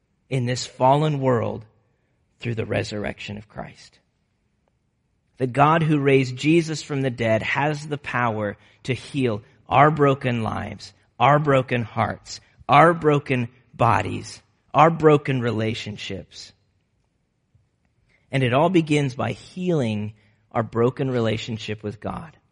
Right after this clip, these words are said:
Whether we realize it or not, our greatest problem in this world is not the loss of a job or a lack of friends or even a loss of a child.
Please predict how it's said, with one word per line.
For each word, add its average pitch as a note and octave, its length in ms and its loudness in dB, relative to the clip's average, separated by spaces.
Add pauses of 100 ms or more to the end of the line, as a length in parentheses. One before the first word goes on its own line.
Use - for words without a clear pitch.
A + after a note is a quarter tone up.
(2000)
Whether C3+ 240 4
we B2+ 160 0
realize D3+ 500 4
it B2 100 -4
or A2+ 100 0
not, G#2+ 380 0 (1120)
our D3+ 100 2
greatest E3 460 2
problem C3 480 0
in B2 80 -2
this A#2+ 180 -6
world A#2 260 -2
is A#2+ 60 -8
not B2 260 -2
the - 60 -6
loss A#2 300 -2
of A#2 80 -10
a A2+ 60 -8
job G2+ 480 -4 (1080)
or A#2 140 -2
a A#2+ 80 4
lack A#2+ 300 2
of B2 100 -6
friends G#2 680 -10 (1120)
or A#2+ 160 -2
even B2+ 220 0
a A#2 60 0
loss A#2 380 0
of G#2+ 140 -8 (240)
a - 60 -20
child. A2 600 -8